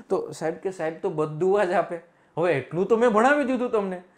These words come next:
અને હવે આનાથી વધારે પડતી કેટલી તમા-, તમારા માટે પ્રાર્થના કરું? તો ત્યારે ખબર પડશે. આ બે વાક્ય છે, "જ્યારે તું નાપાસ થઈશ ત્યારે", અહીંયાથી અલગ પડે છે. તો આ વાક્ય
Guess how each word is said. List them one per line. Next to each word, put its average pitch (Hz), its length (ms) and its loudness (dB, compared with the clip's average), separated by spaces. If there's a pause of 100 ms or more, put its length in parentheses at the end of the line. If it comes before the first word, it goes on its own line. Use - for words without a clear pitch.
(140)
અને 165 180 0
હવે 170 180 6
આનાથી 196 340 4
વધારે 208 280 2
પડતી 220 260 -4
કેટલી 233 280 -2
તમા-, 196 340 0
તમારા 180 320 2
માટે 170 160 0
પ્રાર્થના 151 420 2
કરું? 127 240 -6 (240)
તો 247 100 -2
ત્યારે 226 320 6
ખબર 254 340 6
પડશે. 175 500 -2 (300)
આ 165 140 0
બે 180 160 0
વાક્ય 131 440 2
છે, 120 140 -18
"જ્યારે 131 360 -4
તું 156 240 -6
નાપાસ 170 440 -4 (120)
થઈશ 226 260 -12 (120)
ત્યારે", 135 280 2 (300)
અહીંયાથી 156 360 -6
અલગ 196 320 -2
પડે 135 220 -2
છે. 131 240 -12 (280)
તો - 180 -6
આ 190 220 4
વાક્ય - 440 -2